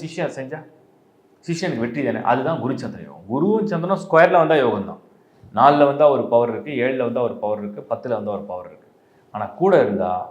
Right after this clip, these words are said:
மிகப்பெரிய பலம். குரு சந்திரன் கூடயே இருந்தா அவனுக்கு புத்தி என்னைக்குமே ஒரு நல்ல தன்மையில, நல்ல ஒரு ஆற்றலை அது கொடுத்துரும்.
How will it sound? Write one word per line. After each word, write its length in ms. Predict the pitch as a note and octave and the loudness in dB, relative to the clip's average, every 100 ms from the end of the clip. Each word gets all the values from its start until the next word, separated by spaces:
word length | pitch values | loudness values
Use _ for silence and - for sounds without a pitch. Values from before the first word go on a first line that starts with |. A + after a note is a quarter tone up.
| - | -8
மிகப்பெரிய 680 | G#2 A#2+ - A#2+ C3+ C3 A2 - | -6 -6 -8 -10 -6 -6 -6 -6
பலம். 260 | A2 G2 - - _ _ _ | -6 -6 -10 -20 _ _ _
குரு 260 | F#2 B2+ D3+ - - - A2 | -6 -2 0 0 -4 -10 -8
சந்திரன் 360 | A2+ C3 C3 | -6 -4 -4
கூடயே 240 | C3 D#3+ F3+ | -2 0 0
இருந்தா 240 | C#3+ G2 F#2 F#2+ - _ _ _ _ _ - | -2 -4 -6 -8 -16 _ _ _ _ _ -8
அவனுக்கு 340 | G2 A2+ G#2 G2 G#2 | -6 -6 -6 -8 -8
புத்தி 260 | C3 - D3 | -10 -8 -6
என்னைக்குமே 460 | A2 C3+ C3 C3 D3+ E3+ - | -4 -4 -6 -8 -8 -12 -14
ஒரு 180 | G2+ G2+ G2+ | -8 -4 -2
நல்ல 340 | A2 B2+ C#3 B2+ G2+ F#2 G#2+ | -4 -4 -4 -2 -4 -6 -8
தன்மையில, 400 | A2+ A#2 G#2+ A#2 G2+ | -8 -8 -8 -8 -8
நல்ல 180 | A2 B2 A2 | -8 -6 -6
ஒரு 140 | G2 F#2 F#2 | -8 -8 -6
ஆற்றலை 320 | A#2+ A#2+ A2 | -6 -8 -10
அது 120 | A#2 E2 | -12 -14
கொடுத்துரும். 320 | G#2 G2+ - | -18 -20 -20